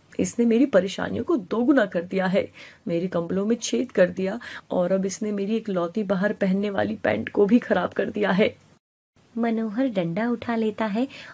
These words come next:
Speaker 2: और चूहे को मारने लगता है। चूहा फुदक फुदक कर कभी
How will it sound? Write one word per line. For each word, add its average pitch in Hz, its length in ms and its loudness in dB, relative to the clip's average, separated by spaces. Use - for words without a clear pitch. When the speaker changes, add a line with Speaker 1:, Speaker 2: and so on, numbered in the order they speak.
Speaker 2:
और 277 140 2
चूहे 233 460 2
को 254 280 0
मारने 190 380 0
लगता 170 320 -4
है। 175 220 2
चूहा 285 340 4
फुदक 254 420 0
फुदक 220 300 0
कर 240 200 2
कभी 202 260 6